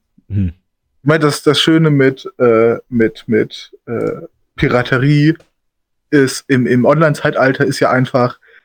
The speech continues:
Speaker 2: dass sobald du's irgendwo, ähm, irgendwo ausmerzt, es woanders einfach hochspringt. Und, äh, wenn du nicht irgendwie kategorische Filter hast, die den Scheiß platt machen, kannst du einfach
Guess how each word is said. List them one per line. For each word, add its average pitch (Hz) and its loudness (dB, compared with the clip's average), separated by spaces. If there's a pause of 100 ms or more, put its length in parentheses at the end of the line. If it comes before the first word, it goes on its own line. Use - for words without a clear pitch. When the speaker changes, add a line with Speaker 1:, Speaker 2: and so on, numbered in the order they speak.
(120)
Speaker 2:
dass 123 -2
sobald 135 0
du's 131 -4
irgendwo, 120 0 (100)
ähm, 104 -2 (140)
irgendwo 123 -2
ausmerzt, 120 -2 (460)
es - -4
woanders 123 2
einfach - -6
hochspringt. 117 -2 (680)
Und, 113 0
äh, 123 0
wenn 127 0
du 127 0
nicht 123 -2
irgendwie 123 -2
kategorische 127 0
Filter 135 -2
hast, 131 -4
die - -14
den 113 -2
Scheiß 120 -2
platt - -4
machen, 113 -2
kannst 107 -6
du 95 0
einfach - -6